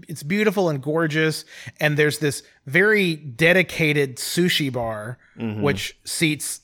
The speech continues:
Speaker 1: like, six people, and there's a guy there that's got, like, a cute little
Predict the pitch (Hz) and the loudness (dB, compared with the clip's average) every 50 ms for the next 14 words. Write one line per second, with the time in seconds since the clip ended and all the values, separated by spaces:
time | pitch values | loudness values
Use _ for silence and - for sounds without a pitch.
0 | _ - 143 - - - 190 180 - - - - 151 135 - 123 - 113 131 120 | _ -6 -6 -6 -2 -2 -2 -2 -2 -4 -6 -6 -6 -4 -4 -6 -6 -6 -8 -10
1 | - _ _ _ _ _ _ _ _ _ _ _ _ _ _ _ _ _ _ _ | -14 _ _ _ _ _ _ _ _ _ _ _ _ _ _ _ _ _ _ _
2 | - 160 147 147 147 147 131 123 147 123 127 147 147 151 156 165 160 147 139 151 | -2 0 0 2 2 0 0 0 -2 0 2 2 4 4 4 4 2 2 2 2
3 | 151 151 151 143 151 143 - - 156 156 165 156 - 143 - - - - 175 170 | 4 4 2 0 -2 -2 0 0 0 2 2 0 0 0 -6 -6 -8 -6 -6 -6
4 | 170 - 170 165 160 165 156 147 151 - | -4 0 0 2 4 4 2 0 -4 -8